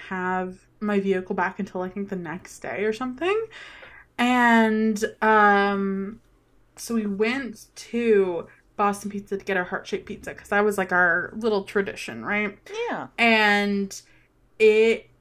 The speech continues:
Speaker 1: was awful. Like, it was just such a bad experience. Like, we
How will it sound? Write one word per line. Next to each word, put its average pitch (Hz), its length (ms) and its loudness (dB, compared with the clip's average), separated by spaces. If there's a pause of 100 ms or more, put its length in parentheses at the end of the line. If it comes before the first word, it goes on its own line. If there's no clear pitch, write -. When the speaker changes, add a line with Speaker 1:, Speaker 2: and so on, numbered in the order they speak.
(440)
Speaker 1:
was 208 800 2 (640)
awful. 180 420 0
Like, - 220 -8
it 220 100 6
was 214 120 8
just 208 140 -2
such 226 140 -2
a 240 60 0
bad 185 320 4
experience. 233 1040 -6
Like, 185 340 -2
we 196 580 0